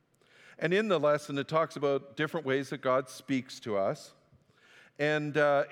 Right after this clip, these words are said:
there's an exercise in it where you're supposed to just ask God a question and then listen. And so I said, "Did you do that?" And he goes, "Oh, yeah, Dad, I did it." I said, "Well, what did you ask him?" He goes, "Well, you might think this is a little funny, but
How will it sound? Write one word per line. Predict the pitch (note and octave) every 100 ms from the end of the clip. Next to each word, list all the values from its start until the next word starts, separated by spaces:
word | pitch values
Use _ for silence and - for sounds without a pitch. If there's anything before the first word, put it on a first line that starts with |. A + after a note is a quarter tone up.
| C#3
there's | C#3+ C#3+
an | C#3+ C#3 -
exercise | F#3 - G3 - C#3 C3+ C#3
in |
it | C#3+
where | D3 C#3
you're | C3+
supposed | - C#3+ -
to | C#3+
just | D3 -
ask | C3 C3 -
God | C3+ C3+
a |
question | C#3 C#3 A2+ - C3 D#3+ - _ _ _ _ _
and | B2+ C#3+
then | D3
listen. | D#3+ G3 - F#2+ - _ _ _ _ _ _ _ -
And | C#3
so | D#3
I | D#3
said, | C#3+ E3 B2+ - -
"Did | D3 C#3
you | C#3+
do | C#3
that?" | D#3 F3+
And |
he | C#3+
goes, | C3+ D#3+
"Oh, | D3+
yeah, | C#3 C#3
Dad, | - C#3+ C#3
I | B2+
did | C#3 D#3+
it." | A2 - - -
I | -
said, | D3 F3 C#3+
"Well, | D#3
what | F3
did | A#3 G3
you | F3
ask | F3 D3
him?" | C#3+
He |
goes, | C#3 C#3
"Well, | D3
you | D3+
might | F3 F#3 F3+
think | E3+ D#3+
this | C#3+
is | -
a |
little | C#3 C#3+ C3
funny, | E3+ F3
but | C#3 C#3